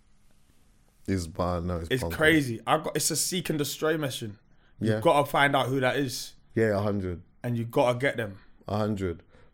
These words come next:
Speaker 1: But going back to the, the, um, the parent thing and the music thing or whatever, man, like, it will be, it will be really interesting to see how this all pans out. I remember talking on the pod, like, time ago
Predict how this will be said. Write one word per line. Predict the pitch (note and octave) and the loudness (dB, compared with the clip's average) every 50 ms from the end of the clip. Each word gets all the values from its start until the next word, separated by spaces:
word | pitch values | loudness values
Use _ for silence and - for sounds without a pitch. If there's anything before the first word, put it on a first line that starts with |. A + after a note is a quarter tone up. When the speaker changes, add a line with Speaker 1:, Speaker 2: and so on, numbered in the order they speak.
| _ | _
Speaker 1:
But | - B2+ C3+ C#3 | 4 4 8 10
going | E3+ E3+ F3+ F3 | 10 10 10 10
back | D#3+ E3 D#3 C#3+ | 6 6 4 4
to | - D#3 | 4 6
the, | C#3+ C#3+ C3+ | 8 8 8
the, | B2+ A2 - A#2+ A#2+ - - | 6 4 4 4 4 6 8
um, | A#2+ A#2+ A#2 A#2+ A#2+ A#2 A2 A2 G#2 G2 - - - - - - - - - - - - - - | 8 8 10 10 8 8 6 4 0 -4 -10 -18 -18 -16 -14 -16 -16 -18 -20 -20 -20 -20 -12 -6
the | - A2+ | -6 -4
parent | G2 - C3+ A#2+ A#2+ A#2 G#2+ G2 - - | 2 6 8 8 8 8 6 4 -2 -6
thing | - - G#2+ G2+ | -4 -2 0 2
and | G2+ G2 | 2 2
the | G2 | 2
music | G2+ A2+ B2 A#2 G2 F#2+ - | 2 0 0 0 -2 -4 -4
thing | - G2+ F#2+ F#2 | -4 -6 -4 -4
or | F#2 F#2 | -4 -4
whatever, | F#2 G2 - - F#2 F#2 F#2 | -4 -4 -4 -4 -4 -4 -2
man, | F#2 F#2 F#2+ F#2+ - - - - - - - - - - - - - | -2 0 -2 -2 -4 -8 -16 -20 -20 -20 -20 -20 -20 -20 -20 -12 -4
like, | - G2+ G2+ F#2+ - | 0 0 0 2 4
it | - | 4
will | A2 A#2 | 4 4
be, | G#2+ G#2 A#2+ - - - A#2+ - | 6 4 4 4 4 0 0 4
it | - A#2+ | 6 6
will | B2+ B2+ | 8 8
be | A2+ A#2+ A#2+ | 8 6 6
really | A#2+ B2 C3 B2 A#2+ - - | 6 6 4 4 2 2 0
interesting | G#2+ A2+ - - G#2+ G2 - - G2+ F#2+ | 0 -2 0 -2 -2 -2 -2 -2 -2 -2
to | F#2 - F#2+ | 0 -2 -4
see | - - G#2+ G#2 G2 F#2+ F#2+ F#2+ - - - - - | -4 -2 0 0 0 0 -2 -4 -8 -16 -20 -12 -4
how | - A2 G#2+ G#2 | 0 2 2 4
this | G2 F#2+ - - | 2 0 0 0
all | G2 F#2+ | -2 0
pans | - G#2 G2 F#2+ F#2+ F#2 | 0 0 0 0 2 0
out. | G2+ F2+ F2+ | 0 0 2
I | G2 | 2
remember | G#2 A2 A#2 B2 A#2+ A2 G#2+ | 2 4 4 4 2 2 0
talking | - - G#2+ G2+ - G2 | 0 -2 -4 -2 -2 -4
on | G2 | -2
the | G2 F#2+ | -2 -4
pod, | - - G2+ G2 F2 F#2 - | -2 -2 -2 -2 -2 -2 -2
like, | G2+ G2 - - | -2 -2 -2 -4
time | - - - - G#2+ G#2+ G2+ | -8 -8 -4 -4 -2 -2 -2
ago | F#2+ E2 F2+ F2 F2 F2+ | -2 -4 -4 -6 -6 -8